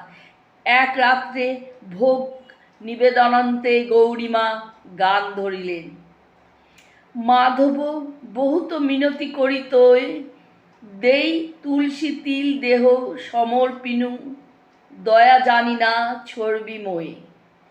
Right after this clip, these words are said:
ধীরে কপাট খুলিয়া জনৈকা আশ্রমবাসিনী দেখিলেন গৌরীমা দামোদরকে বুকে ধরিয়া চোখের জলে তাহাকে স্নান করাইতেছেন। শ্রী শ্রী মাতাই ভক্তদের নিকট বলিতেন,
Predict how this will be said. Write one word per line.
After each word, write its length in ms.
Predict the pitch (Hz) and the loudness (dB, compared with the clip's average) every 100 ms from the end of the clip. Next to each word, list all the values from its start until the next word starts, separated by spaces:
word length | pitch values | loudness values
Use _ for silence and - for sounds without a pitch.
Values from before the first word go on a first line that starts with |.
| _ _ _ - 226 | _ _ _ -18 -4
ধীরে 320 | 269 330 339 - | 0 0 0 -2
কপাট 640 | 294 285 285 302 302 - - | 0 0 2 2 0 -2 -4
খুলিয়া 340 | 285 277 277 | -2 4 2
জনৈকা 720 | 262 240 247 262 262 262 262 | 2 -2 -2 -2 -6 -2 2
আশ্রমবাসিনী 1000 | 254 240 247 - 254 247 240 240 254 233 | 2 2 0 -4 -8 -2 -2 -2 -4 -6
দেখিলেন 640 | 233 233 254 226 226 220 220 - _ _ 196 185 | -6 -6 -2 0 0 -2 -16 -20 _ _ -12 0
গৌরীমা 580 | 220 220 226 220 214 | 2 2 -2 -4 -2
দামোদরকে 840 | 214 214 214 214 214 214 - 226 214 190 | 0 0 -2 0 0 0 -4 -4 -4 -6
বুকে 260 | 214 - 202 | -16 -8 -4
ধরিয়া 600 | 214 214 208 208 196 - - - - - | -4 -2 -2 0 -2 -8 -18 -20 -20 -10
চোখের 640 | 320 311 311 359 311 269 | -6 -4 -2 -2 -2 0
জলে 260 | 269 269 294 | 2 2 2
তাহাকে 540 | 277 240 269 269 254 | 0 2 2 -2 -6
স্নান 580 | 247 - 233 226 233 240 | -10 -10 -4 0 0 0
করাইতেছেন। 960 | 233 214 208 208 202 - 175 170 170 170 _ _ _ _ - | 2 2 0 -4 -12 -10 -12 -12 -16 -20 _ _ _ _ -20
শ্রী 180 | 214 208 | -18 -16
শ্রী 180 | 240 | -12
মাতাই 580 | 214 202 196 208 196 196 190 - - - - | -4 0 0 2 2 2 -2 -12 -20 -20 -20
ভক্তদের 720 | 170 185 233 226 - 226 208 208 | -8 0 2 0 -4 -2 -2 -2
নিকট 360 | 202 202 196 180 | -4 0 0 0
বলিতেন, 680 | 196 190 185 190 185 180 185 | -8 -8 -10 -10 -12 -12 -18